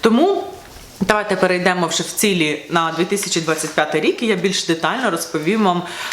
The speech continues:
а, що я планую наступного року. І оскільки ми заговорили про, е, проект «Закінчити і викинути», з нього ж і почнемо.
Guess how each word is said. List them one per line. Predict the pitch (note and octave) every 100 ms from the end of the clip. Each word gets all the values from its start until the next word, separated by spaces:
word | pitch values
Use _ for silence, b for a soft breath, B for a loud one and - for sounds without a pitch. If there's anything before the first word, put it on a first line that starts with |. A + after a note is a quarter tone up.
| B
а, | D#3+ D#3
що | - F#3+
я |
планую | G3 E3 D3 D#3+ E3 D#3+ D3+ - -
наступного | D#3 D3+ D#3 D3 C#3
року. | - - - - -
І | G#3
оскільки | G#3 B3 A#3+
ми | A3+
заговорили | G3 G3+ F#3+ G3+ F#3
про, | F3 E3+ D#3+ D#3 B B B -
е, | D#3+ D#3+
проект | F3 D#3+ E3+
«Закінчити | E3 F3 F#3 -
і | D#3
викинути», | B3+ F#4 E4 D#4+ C#4
з | G#3+
нього | G#3+ A3+ G#3
ж | -
і | G3
почнемо. | G3 F3 - E3 -